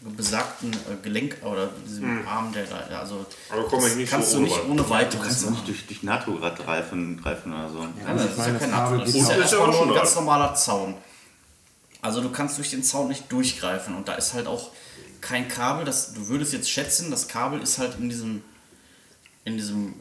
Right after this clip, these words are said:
Speaker 1: dreißig Zentimeter Gelenkarm und darunter
Speaker 2: Mhm.
Speaker 1: ist es dann halt in diesem Zaunpfosten. Also wenn du da irgendwie reinschneiden könntest oder irgendwie, dann wäre da wahrscheinlich das Kabel drin und dann könntest du das so wahrscheinlich durchtrennen.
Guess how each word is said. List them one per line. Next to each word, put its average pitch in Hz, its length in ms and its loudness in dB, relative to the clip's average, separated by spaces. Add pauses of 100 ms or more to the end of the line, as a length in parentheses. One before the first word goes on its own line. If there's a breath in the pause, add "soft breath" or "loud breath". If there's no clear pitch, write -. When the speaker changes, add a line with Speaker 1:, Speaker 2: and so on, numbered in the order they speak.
Speaker 1:
dreißig 104 360 -2
Zentimeter 107 480 -2
Gelenkarm 131 640 -2
und 123 100 -6
darunter 139 520 0
Speaker 2:
Mhm. - 60 -4
Speaker 1:
ist - 140 -2
es - 100 -4
dann 107 180 -4
halt 110 200 -6
in 117 100 -2
diesem 107 240 -6
Zaunpfosten. 117 640 -2
Also 95 180 -10
wenn 107 100 -4
du 110 80 -4
da 107 140 -2
irgendwie - 220 -4
reinschneiden 117 880 0
könntest 127 380 -4
oder 123 180 -2
irgendwie, 135 420 -4
dann 123 200 0
wäre 127 220 0
da 113 180 -2
wahrscheinlich 131 340 -4
das - 140 -2
Kabel 147 320 -2
drin 165 220 -4
und 135 100 -6
dann 127 140 -6
könntest 135 240 -6
du 131 60 -8
das 123 180 -6
so 127 160 -2
wahrscheinlich 120 400 -2
durchtrennen. 165 720 0